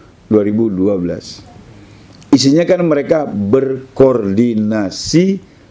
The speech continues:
dengan kementerian dan lembaga dalam penanganan teroris. Kita ingin lakukan penguatan,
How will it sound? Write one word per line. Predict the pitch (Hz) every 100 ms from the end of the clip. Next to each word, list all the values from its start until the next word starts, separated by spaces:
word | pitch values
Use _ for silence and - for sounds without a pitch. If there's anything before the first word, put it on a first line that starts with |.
| _ 117
dengan | 127 127 123 113
kementerian | - 117 110 101 - 139 147 143
dan | 120 113
lembaga | 104 98 87 87 147 139
dalam | 110 113 127 120
penanganan | 104 95 85 82 98 117 120 -
teroris. | 87 82 80 67 - - - - - - - -
Kita | -
ingin | 143 139
lakukan | 117 120 135 110
penguatan, | 110 113 113 107 90